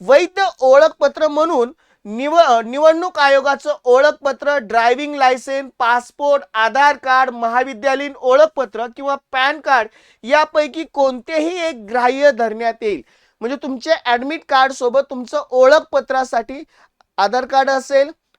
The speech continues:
पॅन कार्ड असेल ति-, किंवा ड्रायव्हिंग लायसन्स असेल, मतदान ओळखपत्र असेल किंवा महाविद्यालयीन ओळखपत्र तुमच्या सोबत असेल तर नक्कीच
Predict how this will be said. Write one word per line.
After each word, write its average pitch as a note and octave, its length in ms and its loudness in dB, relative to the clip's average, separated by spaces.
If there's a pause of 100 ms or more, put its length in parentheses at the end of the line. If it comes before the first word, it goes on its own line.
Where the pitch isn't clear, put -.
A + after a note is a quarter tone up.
(180)
पॅन A#3 320 2
कार्ड C#4 360 2
असेल C#4 440 2 (400)
ति-, B3 80 -20 (120)
किंवा C4+ 260 0
ड्रायव्हिंग B3 500 2
लायसन्स C#4 520 0
असेल, D4 340 -2 (200)
मतदान A#3 520 -2
ओळखपत्र C#4 600 0
असेल C#4+ 440 -2 (460)
किंवा E4 240 0
महाविद्यालयीन C#4 880 0 (120)
ओळखपत्र B3 720 -2 (460)
तुमच्या A#3+ 420 -4
सोबत B3+ 360 -4
असेल B3+ 380 -4
तर C#4 120 0
नक्कीच A#3+ 400 -12